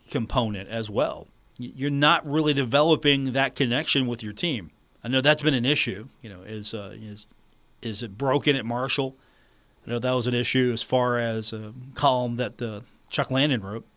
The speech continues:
He wrote f-, for different reasons as well.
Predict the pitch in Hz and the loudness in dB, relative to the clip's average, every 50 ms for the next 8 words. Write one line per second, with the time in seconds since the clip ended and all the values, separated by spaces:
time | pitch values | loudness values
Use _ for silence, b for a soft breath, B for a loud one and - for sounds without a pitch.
0 | _ _ _ - - - 123 117 120 131 127 131 - - - - _ _ - - | _ _ _ -20 -14 -12 -6 -2 0 0 0 0 -2 -6 -18 -20 _ _ -12 -10
1 | 110 98 - 156 156 - 139 113 113 127 127 123 110 120 117 104 113 101 - 107 | -8 0 2 2 4 4 2 -2 2 2 2 2 2 0 -2 -4 -4 -6 -2 0
2 | 131 156 156 107 104 113 | 2 2 2 2 -2 -6